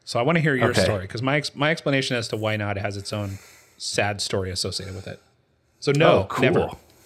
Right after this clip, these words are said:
Speaker 2: Okay. Well, Mag-, so Magic: The Gathering is a card game. It's, like, one v one mostly. It's, like, uh, you have a deck, you're, you have, like, spells and creatures, and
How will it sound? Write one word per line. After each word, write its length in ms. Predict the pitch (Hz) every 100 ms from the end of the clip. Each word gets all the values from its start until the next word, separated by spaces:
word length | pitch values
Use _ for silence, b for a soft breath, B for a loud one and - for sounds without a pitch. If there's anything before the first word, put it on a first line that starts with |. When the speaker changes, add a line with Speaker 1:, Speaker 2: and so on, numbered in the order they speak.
| b b b -
Speaker 2:
Okay. 340 | 139 139 147 95 B B B B B B
Well, 480 | 160 165 156 147 - -
Mag-, 200 | 143 170
so 360 | - 180 151
Magic: 360 | 143 147 185 175
The 60 | 170
Gathering 540 | 170 175 170 160 151
is 180 | 143 131
a 40 |
card 300 | 135 143 135
game. 480 | 139 147 147 160 147 b b b _ _ _ -
It's, 160 | 101
like, 260 | 110 95 - -
one 160 | 123 135
v 120 | 135
one 380 | 135 131 127 127
mostly. 600 | 127 123 131 131 123 120 120
It's, 300 | - 104 - - -
like, 280 | 113 98
uh, 380 | 113 98 95 104 113 _ _ _ _ _ _
you 100 | -
have 140 | 143 143
a 40 |
deck, 480 | 143 139 135 - - -
you're, 380 | 139 135 120 104
you 100 | -
have, 240 | 127 120 113
like, 300 | 104 98 _ _ _
spells 640 | - - 214 185 180 165 123
and 140 | 117
creatures, 720 | - 196 147 143 139 143 127
and 280 | 120 110 120